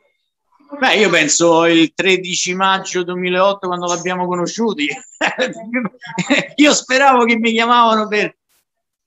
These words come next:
"Vieni su a fare un brano". <laughs> Stavo lì, insomma, però non è successo. Però sarebbe stato carino, poi.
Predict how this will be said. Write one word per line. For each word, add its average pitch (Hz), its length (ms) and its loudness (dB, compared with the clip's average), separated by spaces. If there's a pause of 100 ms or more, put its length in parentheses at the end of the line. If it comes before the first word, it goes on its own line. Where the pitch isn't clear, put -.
(100)
"Vieni 294 260 0
su 302 120 -2
a 285 180 -2
fare 277 180 0
un 285 160 -4
brano". 277 440 0
<laughs> - 680 -8
Stavo 302 520 -6
lì, 302 220 -6
insomma, 214 400 -8
però 196 440 -4
non 170 200 -12
è 170 80 -8
successo. 160 400 -4 (180)
Però 285 240 2
sarebbe 156 300 0
stato 139 280 -4
carino, 131 500 -4
poi. 110 340 -8